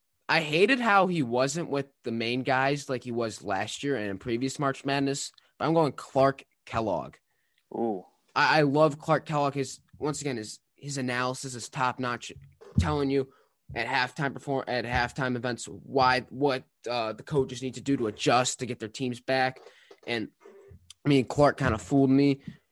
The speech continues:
Speaker 1: 'cause Clark was like, "Illinois is winning this game against Loyola." Brad Underwood's going into that, uh, he's going into that, uh,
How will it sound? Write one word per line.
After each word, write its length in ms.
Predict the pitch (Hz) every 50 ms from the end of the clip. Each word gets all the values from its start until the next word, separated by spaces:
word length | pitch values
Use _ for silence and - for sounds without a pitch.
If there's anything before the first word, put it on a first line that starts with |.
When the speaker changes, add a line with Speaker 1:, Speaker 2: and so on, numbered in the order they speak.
| _ _
Speaker 1:
'cause 360 | - 120 117 110 107 107 -
Clark 280 | - - - 143 127 117
was 120 | 120 -
like, 200 | 131 120 - -
"Illinois 420 | 202 208 208 190 175 165 160 139 117
is 120 | 110 117
winning 280 | 117 131 131 123 117 107
this 160 | 98 - -
game 400 | - 120 110 110 110 107 104 104
against 320 | 110 113 110 104 - -
Loyola." 460 | 113 117 113 113 110 110 113 110 107 - _ _ _ _ _ _
Brad 200 | 147 151 156 156
Underwood's 380 | 151 143 143 139 139 135 135 -
going 280 | - 147 143 156 160
into 140 | 156 147 143
that, 240 | 147 139 131 131 101
uh, 280 | 127 131 127 123 120 - - - _ _ _ _ _
he's 160 | 120 113 110
going 280 | - 139 139 143 147 147
into 220 | 143 139 - 143
that, 220 | 131 131 123 120 110
uh, 340 | 113 113 110 107 104 90